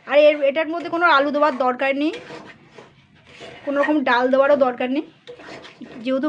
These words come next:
বা-, বেসনটা তো ডাল থেকে, ডাল ভাগিয়েই তো বানানো হয়।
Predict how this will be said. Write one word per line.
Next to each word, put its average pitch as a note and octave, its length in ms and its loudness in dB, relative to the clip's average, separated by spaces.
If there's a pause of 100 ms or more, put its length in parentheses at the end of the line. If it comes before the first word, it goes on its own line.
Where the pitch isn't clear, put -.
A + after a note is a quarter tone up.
বা-, A#3 260 2
বেসনটা C4 380 -2
তো D#4+ 120 -2 (680)
ডাল A#3+ 200 2 (100)
থেকে, D4+ 180 -4 (120)
ডাল A#3+ 140 4 (140)
ভাগিয়েই B3+ 380 -4
তো F4+ 120 -4
বানানো D4 340 0
হয়। D#4 200 2